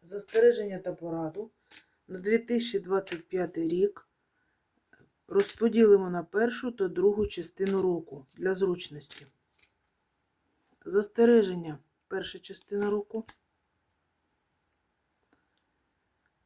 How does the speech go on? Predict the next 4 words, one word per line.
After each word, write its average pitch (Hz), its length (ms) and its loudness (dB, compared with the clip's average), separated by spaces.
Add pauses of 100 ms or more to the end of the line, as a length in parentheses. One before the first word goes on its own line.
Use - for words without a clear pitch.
(1200)
Застереження — 208 840 0
друга 196 360 2
частина 156 520 -14
року. - 340 -18